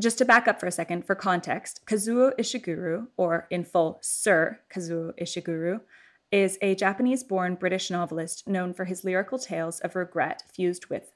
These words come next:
subtle optimism. In twenty seventeen, he won the Nobel Prize for Literature, and he's also been nominated for the Man Booker Prize four times, I believe, and he won it for The Remains of the Day. His novels include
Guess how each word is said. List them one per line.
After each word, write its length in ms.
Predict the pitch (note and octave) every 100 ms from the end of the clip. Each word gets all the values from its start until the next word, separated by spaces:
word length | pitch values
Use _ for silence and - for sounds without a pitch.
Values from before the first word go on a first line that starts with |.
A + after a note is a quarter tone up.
| -
subtle 540 | - A#3 F3+ D#3+ E3+
optimism. 680 | F3 E3 - E3 E3 F3 F3 - _ - - -
In 120 | A3
twenty 260 | A3 A3+ B3
seventeen, 540 | B3 B3 B3 G#3 G3
he 120 | G3
won 220 | G#3+ F#3 F#3
the 60 |
Nobel 340 | F3+ F3 G3 G3
Prize 320 | G3 F3 F3
for 160 | -
Literature, 640 | F3 E3 D#3 - - - E3+ _ - - F#3
and 340 | F3 E3+ F3
he's 220 | - G3
also 320 | - F3+ -
been 220 | G3 G3 F#3
nominated 540 | E3+ F3 F3+ F3 G3
for 140 | G3
the 100 | F3
Man 280 | F3 E3+ G3
Booker 260 | G3 F3 F#3+
Prize 480 | - F3 E3 D#3 -
four 400 | - - D#3 F3+
times, 400 | - G3 G#3+ A#3+
I 120 | A#3
believe, 440 | A3+ A#3 C4 E4+ - G3
and 300 | F3+ F3+ F#3
he 180 | F#3+
won 260 | F3 F#3+ F3
it 140 | F3 -
for 220 | - F3
The 140 | F3
Remains 420 | E3+ E3+ E3 E3 F3+
of 100 | F3
the 60 |
Day. 380 | F3+ - - - _ - - _
His 200 | G3 G3
novels 400 | G3 G3 G3 -
include 640 | F#3+ F#3 - F#3+ F3 F3